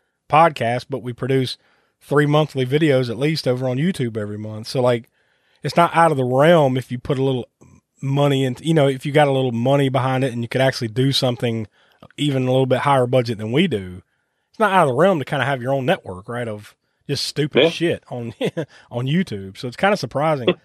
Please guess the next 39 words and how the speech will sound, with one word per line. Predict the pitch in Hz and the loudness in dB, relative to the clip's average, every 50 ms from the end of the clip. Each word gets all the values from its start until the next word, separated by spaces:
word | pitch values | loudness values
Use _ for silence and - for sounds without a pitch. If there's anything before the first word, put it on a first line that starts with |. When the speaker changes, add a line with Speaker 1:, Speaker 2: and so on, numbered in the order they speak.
| - 143 - - | -4 -4 -2 -2
Speaker 1:
I | - 214 | 0 0
guess | 262 285 - | 0 0 -2
it | 202 | -4
kinda | - - 208 220 226 196 | -2 2 2 4 4 4
is | 165 160 156 143 | 4 2 0 0
like | 147 139 123 _ | -2 -2 -2 _
that | - 131 131 135 | -4 -2 -2 -2
in | 135 127 | -2 -4
a | 113 | -4
way, | 113 151 185 170 131 117 | -2 -2 -2 -2 -2 -6
but | 110 113 110 - _ _ _ _ _ _ _ _ _ _ _ _ _ _ _ _ _ _ _ _ _ _ _ | -10 -12 -12 -14 _ _ _ _ _ _ _ _ _ _ _ _ _ _ _ _ _ _ _ _ _ _ _
it's, | - 147 - | -12 -2 0
it's | 208 190 - 170 151 - | 0 0 0 -4 2 4
almost | 208 214 214 202 190 180 160 - _ _ _ _ | 4 4 6 4 4 2 2 -2 _ _ _ _
surprising | - - - 156 - 170 170 170 160 151 151 143 | -12 -10 -10 0 4 4 4 4 4 0 -4 -6
that | 139 117 | -8 -4
no | 139 156 160 | -2 0 0
one | 160 147 | 0 0
has | 135 131 | -2 -2
ever | 151 147 135 131 127 117 | -4 -4 -4 -6 -8 -8
truly | - - - 170 175 170 147 | -8 -4 -4 -2 0 0 -2
attempted | 135 - - 156 151 143 - 135 120 113 113 113 _ _ | -2 -4 -4 -6 -6 -4 -6 -8 -10 -10 -16 -20 _ _
exactly | - 139 127 120 143 151 151 - 151 | -16 -14 -8 -4 -4 -4 -4 -4 -6
what | 139 143 139 - | -6 -6 -8 -8
they | 127 123 | -10 -10
did | 120 127 123 110 | -8 -8 -8 -6
here. | 107 127 123 104 90 82 80 _ _ _ _ _ _ _ _ _ _ _ _ _ _ _ _ _ _ _ _ - | -8 -8 -8 -10 -14 -18 -20 _ _ _ _ _ _ _ _ _ _ _ _ _ _ _ _ _ _ _ _ 2
Speaker 2:
Yeah, | - 147 135 117 | 4 4 4 4
well, | 117 120 123 123 113 113 - - - - - - 233 - - - - _ | 4 4 6 6 6 4 2 -4 -14 -14 -6 -6 -6 -6 -4 -12 -12 _
<laughs> | _ _ _ _ - _ _ _ _ | _ _ _ _ -20 _ _ _ _
I | - 135 - 135 127 | -4 -2 0 0 2
did | 117 143 139 | 2 2 2
read | 135 127 127 127 123 117 117 107 | 2 2 0 0 0 -2 -2 2
that, | 117 117 113 110 | 2 4 4 4
uh, | 107 107 104 101 | 4 2 2 -2
when | 104 110 117 110 107 | -2 -4 -4 -2 0
they | 110 107 | -2 -2
set | 101 - - - - 147 143 135 | -2 -4 -4 2 4 4 6 6
up | 135 127 113 - _ | 4 2 0 -4 _